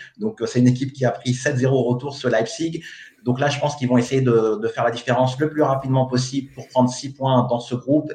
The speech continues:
et se reconcentrer en championnat où le championnat anglais, euh, laisse beaucoup d'énergie.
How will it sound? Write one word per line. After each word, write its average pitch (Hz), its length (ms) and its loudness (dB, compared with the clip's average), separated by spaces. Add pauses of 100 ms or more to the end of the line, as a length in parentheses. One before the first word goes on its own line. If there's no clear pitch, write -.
et 117 60 -10
se - 160 -6
reconcentrer 127 880 0
en - 60 -4
championnat 120 800 0
où 113 80 -4
le 104 60 -6
championnat 113 340 -6
anglais, 120 440 2
euh, 95 60 2 (160)
laisse 110 260 -4
beaucoup 117 240 -6
d'énergie. 113 520 0